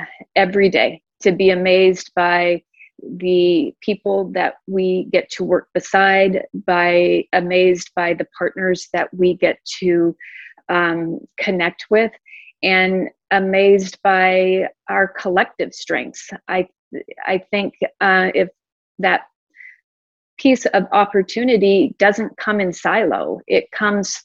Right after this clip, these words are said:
through working, collaborating, and being with others.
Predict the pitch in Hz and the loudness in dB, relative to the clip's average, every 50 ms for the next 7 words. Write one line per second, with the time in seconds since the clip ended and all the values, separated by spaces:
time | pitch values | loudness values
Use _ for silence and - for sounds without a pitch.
0 | - - 214 208 202 190 175 - 92 92 95 185 - 208 202 196 190 190 190 - | -4 2 4 6 6 6 4 4 2 0 0 -2 -6 -8 -8 -6 -6 -8 -10 -12
1 | _ - - _ _ - - 190 180 180 180 185 190 196 185 180 185 180 185 180 | _ -20 -20 _ _ -6 -2 0 2 4 4 2 2 2 2 4 4 6 4 4
2 | 185 185 180 - - 185 185 180 151 185 185 185 180 170 165 160 - 170 170 - | 2 0 -4 -4 -6 -6 -4 -2 0 0 0 0 0 -4 -4 -4 -4 -6 -4 -4
3 | 156 143 147 - - - | -4 -4 -4 -4 -6 -10